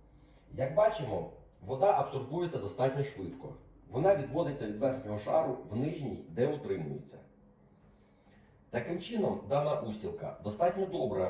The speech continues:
впоралась із вологовідведенням від ноги. Тому саме цю устілку рекомендовано використовувати як основну при умовах, е, підвищених температур та інтенсивних фізичних навантажень. Важливо пам'ятати,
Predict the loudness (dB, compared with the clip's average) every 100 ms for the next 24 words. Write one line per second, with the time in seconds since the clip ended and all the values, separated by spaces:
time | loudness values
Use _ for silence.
0 | -2 -4 0 2 0 -2 -6 -2 -2 -2
1 | -6 -2 -2 -2 -4 0 0 2 0 -2
2 | -4 -4 0 -2 -4 -8 -8 -10 -10 -8
3 | -2 -2 0 0 2 0 -2 -2 -4 -4
4 | -6 -8 -6 -4 -4 -4 -6 -4 -2 0
5 | 2 2 4 4 2 2 0 -2 0 0
6 | 0 -2 -2 -2 -6 -4 -4 -4 -4 -2
7 | -2 -2 -2 -2 2 4 4 4 2 -2
8 | -2 -2 0 -2 -4 -6 -6 -4 -4 -4
9 | -4 -2 -4 -4 -6 -4 -2 -2 -2 -4
10 | -6 -2 -2 -2 -6 -6 -6 -8 -8 -6
11 | -4 -4 -6 -6 -10 -14 -16 -16 -14 -14
12 | -14 -14 -12 -4 -2 0 -2 0 0 0
13 | 0 0 0 -4